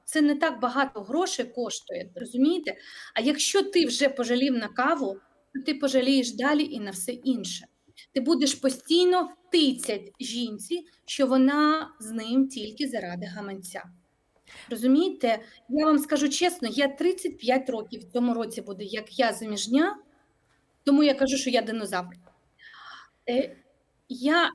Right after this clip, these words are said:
ніколи не чула від свого чоловіка слова щодо фінансів, що я там щось не так роблю. У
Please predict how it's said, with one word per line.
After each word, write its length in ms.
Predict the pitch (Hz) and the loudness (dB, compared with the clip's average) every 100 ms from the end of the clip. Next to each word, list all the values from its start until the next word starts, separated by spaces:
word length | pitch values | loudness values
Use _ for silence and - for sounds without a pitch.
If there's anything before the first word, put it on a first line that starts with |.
| 277 | 2
ніколи 600 | 294 294 302 285 233 214 | 2 2 2 2 2 -2
не 160 | 220 | -4
чула 440 | 240 - 254 214 190 | -6 -6 -6 -4 -6
від 200 | 208 - | -8 -14
свого 300 | 220 214 254 | -8 -4 -4
чоловіка 840 | - 214 196 196 254 294 190 180 - _ _ _ _ _ _ | -6 -10 -10 -6 -6 -6 -10 -12 -20 _ _ _ _ _ _
слова 680 | - - 240 208 208 254 320 | -14 -6 -4 -2 0 4 2
щодо 880 | 302 - - 233 240 247 240 247 247 | 0 -4 -6 0 2 4 4 4 4
фінансів, 800 | - - 202 196 214 208 - 185 | 0 -6 -6 -4 -4 -6 -8 -8
що 240 | - - 208 | -8 -10 -6
я 360 | 180 233 277 | 0 4 4
там 200 | 269 202 | 2 -4
щось 460 | 180 - 247 254 254 | -6 -2 2 2 0
не 100 | 202 | -8
так 320 | 185 202 - | -6 -6 -8
роблю. 300 | 202 180 190 | -12 -8 -8
У 100 | 196 | -10